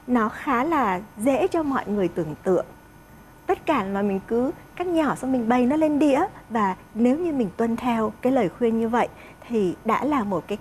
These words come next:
cách được coi như là, ừm, khá, khá là tốt, khá, khá là an toàn để có thể đáp ứng cho cơ thể. Nhiều người nói như vậy, ờm,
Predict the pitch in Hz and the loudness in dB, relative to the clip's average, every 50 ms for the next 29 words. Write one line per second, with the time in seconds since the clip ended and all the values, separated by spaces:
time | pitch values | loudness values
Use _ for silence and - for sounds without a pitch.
0 | - - 370 370 - - - - - - - - - - - - - - 233 233 | -2 0 0 0 0 -4 -12 -20 -20 -20 -20 -20 -20 -20 -20 -20 -8 -2 0 2
1 | 196 - - - 254 254 254 247 247 247 262 254 240 233 220 202 185 170 151 - | 2 0 0 -2 0 0 2 2 2 4 4 4 4 4 2 2 2 0 -2 -4
2 | - - - - - - - - 208 190 185 180 180 175 170 170 - - - - | -10 -18 -20 -20 -20 -20 -12 -8 -6 -4 -4 -4 -4 -6 -6 -8 -10 -12 -16 -8
3 | - 302 302 - - 294 240 262 302 277 214 - - - 294 320 370 370 - - | -4 -4 -4 -2 0 0 0 0 2 0 -2 -2 -2 0 0 0 0 0 -2 -4
4 | 294 285 - - 226 254 285 - - - 226 233 - - 220 214 196 180 175 165 | -4 -4 -2 -2 -2 0 0 0 -2 -4 -6 -6 -6 -6 -4 -4 -2 -4 -6 -8
5 | - - - - - 202 175 160 170 180 - 277 220 147 165 180 - - 202 190 | -12 -18 -14 -6 -4 -4 -4 -4 -6 -6 -6 -4 -4 -4 -4 -6 -6 -4 -4 -4
6 | 190 208 247 - - - 285 247 233 226 226 220 220 - - - - - - - | -4 -4 -6 -8 -8 -6 -4 -2 -2 -2 -2 -4 -4 -6 -12 -20 -20 -20 -14 -8
7 | 233 214 202 - 220 208 165 - - - - - - - - - 269 294 262 233 | -8 -8 -6 -6 -6 -6 -6 -8 -10 -18 -20 -20 -20 -4 0 2 4 4 4 4
8 | 208 208 208 196 185 190 185 185 190 208 226 233 226 226 233 208 175 - - - | 4 4 4 4 2 0 0 0 2 2 2 2 2 2 0 0 0 -2 -4 -14
9 | - - - - - - - - - 214 202 196 196 190 190 190 185 185 | -20 -20 -20 -20 -20 -20 -20 -10 -4 -4 -2 -2 0 -2 -2 -2 -2 -4